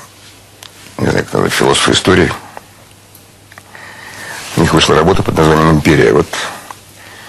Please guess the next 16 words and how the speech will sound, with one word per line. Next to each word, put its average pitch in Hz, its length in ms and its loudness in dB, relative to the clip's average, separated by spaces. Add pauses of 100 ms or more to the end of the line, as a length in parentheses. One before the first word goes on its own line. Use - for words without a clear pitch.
(1000)
идея 80 280 2
империи, 95 580 2 (2250)
как - 360 -4 (760)
вы 90 80 4
видите, 82 200 2
совпадение - 960 0 (960)
этического - 520 0
и 87 40 4
юридического 85 520 0
принципа 87 560 0 (100)
до 80 200 2
предела, 76 540 0 (920)
как - 80 -4
они - 120 0
пишут. - 400 -8 (680)
Я 113 280 4